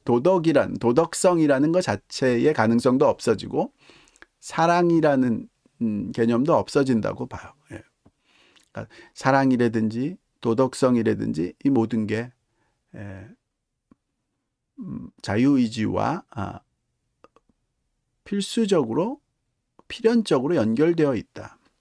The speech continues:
술크라테스님,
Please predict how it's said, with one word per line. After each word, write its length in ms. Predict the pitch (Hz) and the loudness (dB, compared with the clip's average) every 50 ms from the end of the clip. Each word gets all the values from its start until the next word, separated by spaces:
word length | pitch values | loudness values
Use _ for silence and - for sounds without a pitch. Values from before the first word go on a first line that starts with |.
| _ _ _ _ _ _ _ _ _ _ _ _ _ _ _ _ _ _ _ _ _ _ _ _ _ _ _ _ _ - - - _ _ | _ _ _ _ _ _ _ _ _ _ _ _ _ _ _ _ _ _ _ _ _ _ _ _ _ _ _ _ _ -20 -20 -20 _ _
술크라테스님, 960 | - - 233 233 - 233 220 - 185 - - - 170 143 110 - - - - | -6 -6 -2 2 2 2 2 2 0 0 0 0 0 0 0 0 -4 -8 -12